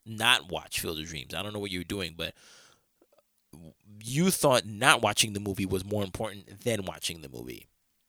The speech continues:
And, and now you're saying, "I don't know much about him any more than I did four weeks ago."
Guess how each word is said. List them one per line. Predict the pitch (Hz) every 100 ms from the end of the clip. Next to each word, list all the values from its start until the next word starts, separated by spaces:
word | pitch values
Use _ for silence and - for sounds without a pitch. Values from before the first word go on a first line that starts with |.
| _ _ _ _ _ _ _ _ _ - -
And, | 113 101 98 98 -
and | 104
now | 98 110
you're | 110
saying, | 107 113 143
"I | 339
don't | 453
know | 427 415 370
much | 403 403
about | 381 294
him | 277 269
any | 294 311
more | 330 320
than | 330 302
I | 285
did | 330 320
four | 339 302
weeks | 330 -
ago." | 392 247 214